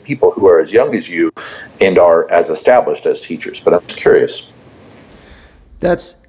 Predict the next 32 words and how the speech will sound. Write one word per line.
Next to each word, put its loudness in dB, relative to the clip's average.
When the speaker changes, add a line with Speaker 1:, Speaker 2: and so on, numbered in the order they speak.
Speaker 2:
that's 2
a 4
very 2
interesting 0
question, -2
because 0
the, -2
I, 0
I 4
can 0
tell 0
you, -2
I 2
don't 4
know 4
what 4
everybody, 2
everybody 2
out 0
there 2
is -2
thinking, 0
but 2
I 2
can -2
tell -2
you 2
what 0
we've -2
seen. -4
We've 4
had, 0